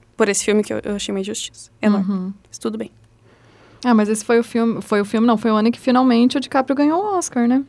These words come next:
Speaker 2: Finalmente, é porque o cara já tentava sei lá quantos anos,
Speaker 1: É.
Speaker 2: né? Tá, você acha que não foi merecido?
Speaker 1: Não, tudo bem, ele mereceu.
Speaker 2: <laughs>
Speaker 1: Pelo, pelo conjunto da obra dele, eu acho que O Regresso não foi o melhor filme dele.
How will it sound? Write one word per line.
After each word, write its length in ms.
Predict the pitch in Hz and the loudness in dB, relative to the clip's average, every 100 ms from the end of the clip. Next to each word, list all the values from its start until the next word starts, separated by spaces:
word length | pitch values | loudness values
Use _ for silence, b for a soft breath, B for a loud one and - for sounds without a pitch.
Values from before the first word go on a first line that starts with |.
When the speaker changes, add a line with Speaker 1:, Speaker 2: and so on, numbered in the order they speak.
| _ - | _ 0
Speaker 2:
Finalmente, 880 | 254 254 277 339 392 349 269 226 | 4 6 6 6 6 6 6 2
é 20 | 202 | 0
porque 160 | 214 | 2
o 80 | 214 | 2
cara 200 | 220 214 | 4 4
já 80 | 247 | 4
tentava 420 | 247 240 214 214 | 4 2 2 2
sei 140 | - 262 | 4 4
lá 100 | 262 | 2
quantos 400 | 254 254 196 202 | 2 2 2 4
anos, 140 | 359 | 6
Speaker 1:
É. 340 | 359 311 220 190 208 | 6 4 4 0 -4
Speaker 2:
né? 80 | - | -2
Tá, 240 | 247 202 - - | 0 2 -2 -6
você 140 | - | 0
acha 200 | 214 214 | 2 2
que 80 | - | 2
não 140 | 247 | 2
foi 140 | 240 233 | 4 4
merecido? 680 | 208 202 208 247 190 190 214 B B B B B _ _ - | 4 2 2 2 0 -2 -10 B B B B B _ _ 0
Speaker 1:
Não, 180 | 508 - - _ - 440 | 0 0 -10 _ -8 -6
tudo 200 | 466 494 | -2 2
bem, 220 | 330 427 285 | 4 6 6
ele 100 | 269 | 6
mereceu. 440 | 370 453 302 269 | 6 4 4 2
Speaker 2:
<laughs> 260 | - 494 440 | 4 2 4
Speaker 1:
Pelo, 200 | 494 480 | 4 4
pelo 160 | 466 | 4
conjunto 440 | 466 466 415 480 480 | 6 6 6 4 4
da 180 | 359 | 4
obra 160 | 339 339 | 4 4
dele, 180 | 262 254 | 4 4
eu 40 | |
acho 240 | 294 - - | 2 0 0
que 1120 | - 330 320 320 320 311 294 285 277 254 226 - - | 4 6 6 6 6 6 6 6 6 6 4 -2 -2
O 60 | 262 | 0
Regresso 440 | 285 240 285 311 | 2 4 4 4
não 160 | 285 330 | 4 4
foi 220 | 277 302 | 2 4
o 20 | |
melhor 300 | 285 226 240 | 4 4 0
filme 280 | - 220 226 | 2 4 4
dele. 360 | 190 175 285 | 4 0 -2